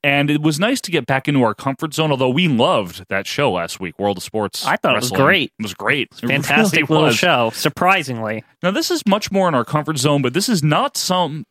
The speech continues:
Speaker 1: something that Quinn and I had ever seen. In fact, like, the actual, not the episode,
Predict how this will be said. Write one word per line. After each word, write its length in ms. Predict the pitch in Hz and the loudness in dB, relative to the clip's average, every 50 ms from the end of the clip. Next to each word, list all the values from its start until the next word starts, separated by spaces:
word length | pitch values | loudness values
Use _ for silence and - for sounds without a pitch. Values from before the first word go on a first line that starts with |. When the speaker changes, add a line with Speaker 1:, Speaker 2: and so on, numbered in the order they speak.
| _ _ - | _ _ -8
Speaker 1:
something 420 | - - - 175 165 - 160 143 | -4 -2 0 0 0 0 0 0
that 160 | 123 113 - - | 0 -2 -4 -6
Quinn 240 | - - 180 180 | -8 -6 -4 -4
and 80 | 175 165 | -2 0
I 160 | 156 147 139 | 2 2 2
had 180 | 131 120 107 110 | 2 2 2 2
ever 220 | 120 123 127 117 | 2 0 0 -2
seen. 320 | - - - 131 131 120 117 | -2 -4 -2 0 0 0 0
In 80 | 113 | -2
fact, 340 | - - 147 139 135 - - | -4 -2 0 0 0 -2 -2
like, 180 | 131 123 120 - | -2 -2 -2 -2
the 140 | 135 135 | -4 -2
actual, 600 | 117 131 151 165 - - 190 175 165 147 127 - _ _ _ _ _ _ - | 0 0 0 -2 -4 -4 -2 0 0 0 0 -2 _ _ _ _ _ _ -2
not 140 | - 196 - | -2 0 0
the 140 | 170 135 120 | 2 0 0
episode, 480 | 151 143 139 - - 117 101 95 92 | 0 -2 -2 -2 0 0 0 0 -2